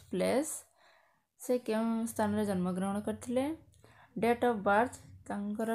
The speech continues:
ଜନ୍ମ ତାରିଖ କେବେ, ପ୍ରାଇମେରୀ ଏଜୁକେସନ୍, ସେ ପ୍ରାଇମେରୀ ଏଜୁକେସନ୍ କେଉଁଠି କରିଥିଲେ, ଏଜୁକେସନାଲ୍ ଇନଷ୍ଟିଚ୍ୟୁସନ୍ ଆଟେଣ୍ଡେଡ୍, ନେମ୍ ସବଜେକ୍ଟ, ନେମ୍ ସବଜେକ୍ଟ, ସେ କ'ଣ କ'ଣ ପଢ଼ିଥିଲେ ଏବଂ କେଉଁଠି ପଢ଼ିଥିଲେ,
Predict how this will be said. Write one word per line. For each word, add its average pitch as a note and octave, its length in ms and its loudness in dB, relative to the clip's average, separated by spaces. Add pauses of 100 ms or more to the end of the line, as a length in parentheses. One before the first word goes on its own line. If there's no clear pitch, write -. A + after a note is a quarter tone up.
(140)
ଜନ୍ମ G3 200 0 (120)
ତାରିଖ G3 200 -2 (140)
କେବେ, A3 240 2 (680)
ପ୍ରାଇମେରୀ A3+ 420 4 (100)
ଏଜୁକେସନ୍, G#3+ 600 -2
ସେ - 60 -2 (120)
ପ୍ରାଇମେରୀ G3+ 460 0
ଏଜୁକେସନ୍ G#3 420 -4
କେଉଁଠି F#3+ 280 -2
କରିଥିଲେ, A#3+ 400 -2 (1900)
ଏଜୁକେସନାଲ୍ C4+ 680 4
ଇନଷ୍ଟିଚ୍ୟୁସନ୍ A#3 800 0 (240)
ଆଟେଣ୍ଡେଡ୍, G#3 600 4 (640)
ନେମ୍ G3+ 260 -2 (160)
ସବଜେକ୍ଟ, F#3+ 500 -4 (140)
ନେମ୍ G3 260 -6
ସବଜେକ୍ଟ, - 400 -10 (460)
ସେ - 120 -2 (140)
କ'ଣ G#3 160 2 (140)
କ'ଣ A3 120 -4 (140)
ପଢ଼ିଥିଲେ G3+ 420 0
ଏବଂ C4+ 120 -2 (100)
କେଉଁଠି G#3 380 0
ପଢ଼ିଥିଲେ, F3+ 400 -4